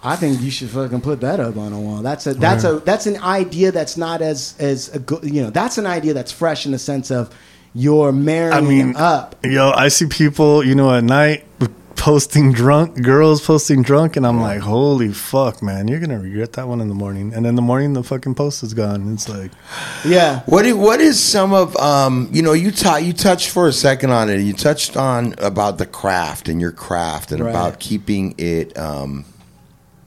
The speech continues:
Speaker 3: genuine, you know, and,
Speaker 2: Yeah.
Speaker 3: um, and kind of maybe that versus what's going on, or, or how, how, how was it that you, you felt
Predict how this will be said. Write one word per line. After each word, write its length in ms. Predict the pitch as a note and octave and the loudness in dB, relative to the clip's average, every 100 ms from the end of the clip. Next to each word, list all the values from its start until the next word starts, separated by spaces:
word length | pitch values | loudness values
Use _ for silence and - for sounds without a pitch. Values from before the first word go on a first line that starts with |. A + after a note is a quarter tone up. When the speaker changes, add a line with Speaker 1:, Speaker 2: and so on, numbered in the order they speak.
| _ _ - _ _ _ - | _ _ -20 _ _ _ -16
Speaker 3:
genuine, 560 | - G2 F#2+ F2+ D2 C#2+ | -4 -2 0 -2 -4 -4
you 100 | D2 | -6
know, 260 | D2 D#2+ | -6 -6
and, 180 | D2+ C#2 | -6 -6
Speaker 2:
Yeah. 160 | C#2+ - C#2 | -6 -6 -6
Speaker 3:
um, 220 | C2 C2 - _ _ _ - | -10 -12 -16 _ _ _ -18
and 340 | - F#2 F2+ - - _ | -10 -8 -8 -12 -18 _
kind 260 | - B2 B2+ | -8 -4 -2
of 120 | A2 - - - - | -4 -8 -20 -12 -4
maybe 280 | G#2 A2+ | 0 0
that 480 | - D#2+ D#2 G2+ G2+ | -2 -6 -2 -2 -2
versus 280 | G2 G2+ - | -2 -2 -2
what's 260 | G2+ G2 - | -2 -2 -4
going 360 | G#2 G2+ F#2 | -6 -6 -6
on, 380 | F2+ F#2+ F#2 F2 | -6 -4 -4 -4
or, 80 | D#2+ | -4
or 180 | D#2+ F2 | -2 -4
how, 200 | F#2 A2 | -4 -6
how, 380 | - A#2 C#3 C#3+ - - - | -6 -2 -2 -4 -10 -20 -18
how 360 | - C3+ C#3 G3 | -8 -2 2 4
was 340 | D#3 C3+ C3 | 4 4 2
it 180 | C3 - | -2 -2
that 380 | G#2 F#2+ - - | -2 -2 -4 -8
you, 360 | - A2 A#2 A#2 | -4 0 0 -2
you 260 | F#2+ G#2+ | -2 -2
felt 520 | A2 - G#2+ G2 - | -4 -2 0 0 -4